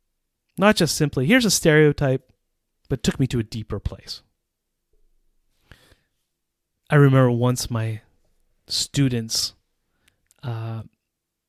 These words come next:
I don't remember what it was for, but I walked into the room and they had written, my adult students had written a message on the chalkboard. And I'm really proud of this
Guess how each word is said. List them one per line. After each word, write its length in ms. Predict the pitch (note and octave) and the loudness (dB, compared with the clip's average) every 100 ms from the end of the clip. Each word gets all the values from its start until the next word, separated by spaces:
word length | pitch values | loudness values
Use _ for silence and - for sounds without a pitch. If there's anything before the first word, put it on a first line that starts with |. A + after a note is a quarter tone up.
| _ _ _ _ _ _ _ D#2 | _ _ _ _ _ _ _ -14
I 120 | - | -2
don't 160 | B2+ C3 | 2 4
remember 280 | B2+ B2 A#2+ | 4 4 2
what 240 | A2+ B2 | 2 2
it 40 | A#2+ | 2
was 160 | A#2 | -2
for, 480 | - - A2 G#2+ G#2 - - - _ _ | -6 -8 -6 -6 -8 -16 -20 -20 _ _
but 120 | A#2+ | -4
I 60 | A#2+ | -2
walked 360 | B2 C#3+ D3+ | 0 -2 -2
into 200 | C#3+ C3 | -4 -4
the 120 | A#2+ A2 | -4 -2
room 340 | A2+ A#2+ A2 | 0 0 0
and 140 | G#2+ | -4
they 100 | A#2+ | -4
had 220 | A#2+ B2 A#2 | -4 -6 -4
written, 460 | C3 - A#2+ A2 - _ _ - | -6 -6 -10 -12 -16 _ _ -6
my 80 | A#2+ | -2
adult 260 | B2 E3 | 2 2
students 360 | - - A#2 A2+ | 0 -2 -4 -4
had 160 | A2+ | -6
written 340 | A#2 A#2 A2 G#2+ - - _ _ _ _ _ _ _ _ _ B2+ | -6 -6 -8 -10 -20 -20 _ _ _ _ _ _ _ _ _ -6
a 40 | |
message 680 | B2+ C3+ C3+ G#2 F#2+ - - _ _ _ _ _ _ _ _ _ _ _ | -2 0 0 -2 -8 -12 -14 _ _ _ _ _ _ _ _ _ _ _
on 120 | B2 A#2 | -4 -4
the 100 | G#2+ | -4
chalkboard. 720 | - A2 G2 - - - - _ _ _ _ _ _ _ _ _ _ _ _ _ _ _ _ _ _ _ _ | -6 -6 -8 -12 -16 -18 -20 _ _ _ _ _ _ _ _ _ _ _ _ _ _ _ _ _ _ _ _
And 120 | B2+ | 0
I'm 40 | C#3 | 8
really 140 | G3 | 8
proud 400 | - A2 G#2+ G#2+ | 6 0 -2 -2
of 140 | G2+ | -4
this 320 | F#2 - - | -10 -10 -10